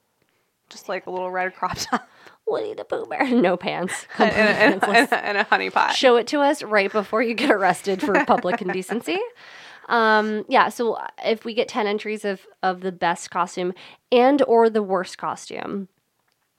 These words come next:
Speaker 2: we'll give
Speaker 1: Yeah.
Speaker 2: you guys, uh, like, a five dollar Starbucks gift card.
Speaker 1: Yeah, we'll pay for your morning coffee.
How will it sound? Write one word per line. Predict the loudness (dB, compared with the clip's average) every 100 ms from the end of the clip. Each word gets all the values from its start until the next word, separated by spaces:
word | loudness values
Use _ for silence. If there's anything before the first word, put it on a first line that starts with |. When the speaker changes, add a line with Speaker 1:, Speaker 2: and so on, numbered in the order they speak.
| -12
Speaker 2:
we'll | -4 -2
give | 0
Speaker 1:
Yeah. |
Speaker 2:
you | -2
guys, | 0 0 0 -4 -6 -6
uh, | -4 -2 -2 -4
like, | -8
a | -12
five | -10 -10
dollar | -8 -10
Starbucks | -12 -16 -16 -14 -18 -20
gift | -18
card. | -4
Speaker 1:
Yeah, | 0 2
we'll | 2
pay | -2 -6
for | -4
your | -4
morning | -4 -6
coffee. | -6 -8 -8 -14